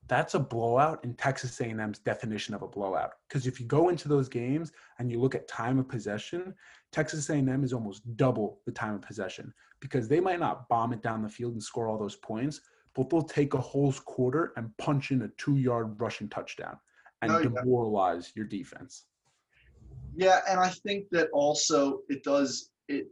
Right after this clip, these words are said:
Speaker 2: l-, lends the question: Did Texas A and M, did the committee say,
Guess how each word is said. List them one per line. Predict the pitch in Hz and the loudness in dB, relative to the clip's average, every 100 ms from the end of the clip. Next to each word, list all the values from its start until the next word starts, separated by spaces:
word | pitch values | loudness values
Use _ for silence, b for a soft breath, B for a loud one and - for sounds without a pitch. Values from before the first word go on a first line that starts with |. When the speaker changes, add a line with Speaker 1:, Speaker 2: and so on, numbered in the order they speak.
| - | -8
Speaker 2:
l-, | 135 131 - _ | -8 -8 -12 _
lends | 123 147 175 151 | -2 0 0 -2
the | 139 | -6
question: | - 151 156 131 113 | 2 2 2 -4 -6
Did | 123 - _ - | -6 -8 _ -4
Texas | 151 143 139 147 | -2 -2 -4 -2
A | |
and | 135 131 | -2 -2
M, | 127 127 - _ _ _ 120 _ | -4 -6 -10 _ _ _ -20 _
did | 143 131 127 - _ _ - | -2 0 -2 -8 _ _ -8
the | 139 | -6
committee | 156 147 143 | -4 0 2
say, | - 131 | 2 -2